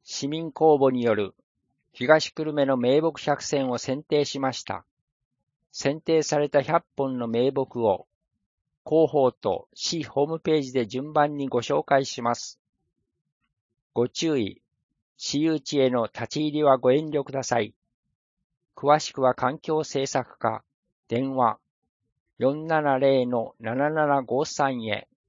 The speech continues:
ナンバー六十五、樹種、大王賞。場所、大円寺境内三門脇。選定理由、市内には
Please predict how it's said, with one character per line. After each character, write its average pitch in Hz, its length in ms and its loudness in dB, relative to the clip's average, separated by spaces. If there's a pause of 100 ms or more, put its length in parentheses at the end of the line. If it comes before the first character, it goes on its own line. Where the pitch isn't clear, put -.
(1120)
ナ 147 160 2
ン 160 160 -4
バ 131 220 8
ー - 20 6
六 123 240 0
十 151 320 -2
五、 127 300 4 (880)
樹 135 160 -6
種、 117 240 -2 (800)
大 135 260 2
王 160 200 6
賞。 - 520 0 (760)
場 113 160 0
所、 - 300 4 (680)
大 151 300 4
円 139 220 2
寺 123 140 -4
境 131 280 2
内 110 300 -2
三 147 400 -2
門 143 220 -2
脇。 110 440 0 (800)
選 147 300 -4
定 151 280 4
理 143 140 -2
由、 110 320 -2 (840)
市 - 200 -10
内 151 220 4
に 123 140 -4
は 107 240 0